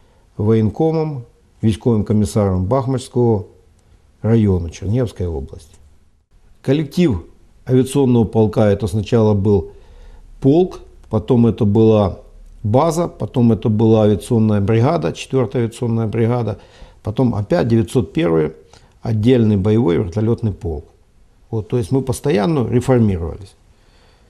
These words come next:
Хочу отметить то, что, э, особенно лётный состав, были все такие ребята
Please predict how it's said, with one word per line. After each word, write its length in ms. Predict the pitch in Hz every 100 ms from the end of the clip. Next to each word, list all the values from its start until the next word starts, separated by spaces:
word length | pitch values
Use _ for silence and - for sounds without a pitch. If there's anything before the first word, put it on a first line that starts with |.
| _ _ -
Хочу 260 | 123 156
отметить 460 | 151 147 147 139 139
то, 100 | 151
что, 540 | - 131 113 95 - - - -
э, 340 | 117 107 101 87 87 - _ _ _ _ _ _ -
особенно 500 | 101 - 127 123 123
лётный 400 | 127 127 - 107
состав, 600 | - 107 - 110 95 80 - _ _ _ _ _ _
были 320 | 107 123 123
все 240 | 110 - 117
такие 460 | 107 92 113 104
ребята 540 | 104 101 107 101 90